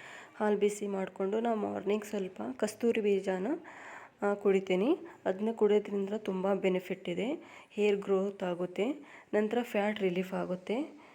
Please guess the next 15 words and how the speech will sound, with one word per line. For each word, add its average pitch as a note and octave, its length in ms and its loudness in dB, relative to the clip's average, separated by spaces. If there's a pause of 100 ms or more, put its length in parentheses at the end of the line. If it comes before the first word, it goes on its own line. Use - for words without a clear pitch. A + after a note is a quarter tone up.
(320)
ನಂತರ A3+ 220 6 (120)
ತಂಪು, A3 300 -2 (120)
ಕಸ್ತೂರಿ G#3 460 2
ಬೀಜ G3+ 180 0 (140)
ತುಂಬ G3 220 0 (120)
ತಂಪು. F3+ 280 -6 (1080)
ನಂತರ G3 240 2 (160)
ಸ್ನಾನ G3 280 4 (200)
ಮಾಡಿಕೊಂಡು F#3+ 540 0 (540)
ಪೂಜೆ G#3+ 320 4
ಮಾಡ್ಕೊಂಡು G3 400 2
ಟಿಫನ್ G#3 320 4
ಮಾಡ್ಕೊಂಡ್ರಾಯ್ತು F#3 680 0 (120)
ಅಂದ್ಕೊಂಡು A3 500 -2 (500)
ಪೂಜೆ G3+ 240 2